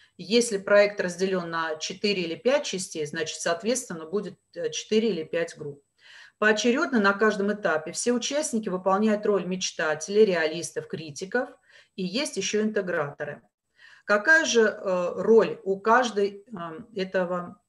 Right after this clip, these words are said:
этой группы? Мечтатель. То есть всё возможно. Он напридумывает новые идеи. И самое главное, здесь мечтателю ничего не говорит, что не получится. Все идеи, которые будут озвучивать дети,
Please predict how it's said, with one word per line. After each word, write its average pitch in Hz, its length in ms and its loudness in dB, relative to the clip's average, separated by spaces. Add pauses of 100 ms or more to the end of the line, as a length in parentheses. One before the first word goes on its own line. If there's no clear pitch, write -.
(200)
этой 190 280 -4
группы? 160 340 -6
Мечтатель. 170 840 0 (300)
То 254 100 2
есть 277 140 0
всё 269 220 0
возможно. 202 760 2
Он 269 440 0
напридумывает 196 720 0
новые 190 480 0
идеи. 180 760 -6 (640)
И 196 180 -2
самое 214 400 2
главное, 247 480 4
здесь 196 540 -2
мечтателю 196 720 2
ничего 214 500 2
не 208 140 0
говорит, 196 420 4
что - 180 -6
не 180 180 -4
получится. 185 880 -2
Все 220 340 0
идеи, 202 320 2
которые 180 460 -2
будут 180 380 -2
озвучивать 175 640 -2
дети, 190 480 -4